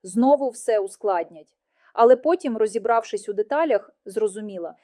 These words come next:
це може бути справді важливим кроком до справедливості. Міністр соціальної політики Денис Улютін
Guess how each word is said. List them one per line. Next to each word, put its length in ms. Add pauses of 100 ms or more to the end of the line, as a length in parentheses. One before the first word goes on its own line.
(120)
це 180
може 280
бути 340
справді 580
важливим 640
кроком 500
до 160
справедливості. 1000 (500)
Міністр 460
соціальної 520
політики 460
Денис 360
Улютін 440